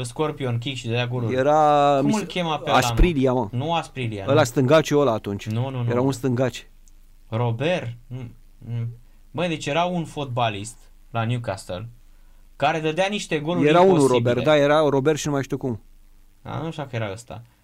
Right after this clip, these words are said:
Speaker 1: Mă, era, era fenomenal, avea o tehnică.
Speaker 2: Era unul Speed sau nu mai știu cum se numea.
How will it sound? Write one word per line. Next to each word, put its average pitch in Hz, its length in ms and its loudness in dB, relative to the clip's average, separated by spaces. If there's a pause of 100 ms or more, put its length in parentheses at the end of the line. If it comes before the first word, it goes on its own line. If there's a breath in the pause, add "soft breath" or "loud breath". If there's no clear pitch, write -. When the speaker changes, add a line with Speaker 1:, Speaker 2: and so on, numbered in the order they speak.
(140)
Speaker 1:
Mă, 147 140 -4
era, 170 260 0
era 156 460 0 (440)
fenomenal, 156 880 -2
avea 123 240 0
o 170 80 0
tehnică. 120 760 -4 (120)
Speaker 2:
Era 147 260 2
unul 175 240 4
Speed 170 380 -4
sau 127 160 -2
nu 131 60 0
mai 139 100 0
știu 143 140 -2
cum 127 80 -2
se 127 100 -4
numea. 104 320 -4